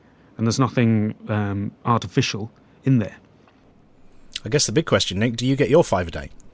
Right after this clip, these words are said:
Speaker 2: Be honest.
Speaker 1: Um, <laughs> we are readily available, have, have the berries in the,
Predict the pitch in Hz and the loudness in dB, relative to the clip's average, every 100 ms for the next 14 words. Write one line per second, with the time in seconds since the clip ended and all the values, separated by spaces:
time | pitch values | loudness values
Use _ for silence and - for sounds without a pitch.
0 | - - - - - - - - - - | -20 -18 -18 -18 -20 -20 -20 -20 -20 -20
1 | - - - - 120 143 165 170 165 110 | -20 -20 -8 0 4 6 4 4 4 2
2 | - 165 175 165 156 139 135 170 143 143 | 0 0 0 0 2 2 4 2 2 0
3 | 139 131 - - - - 135 139 151 135 | -2 -2 -4 -14 -6 4 6 6 4 4
4 | 175 156 143 131 135 127 113 113 117 98 | 6 6 6 4 4 4 4 4 2 0
5 | - - - 113 - 104 101 98 - 117 | -6 -14 -4 -4 -2 -2 -2 -2 0 2
6 | 107 101 101 95 | 2 2 0 -4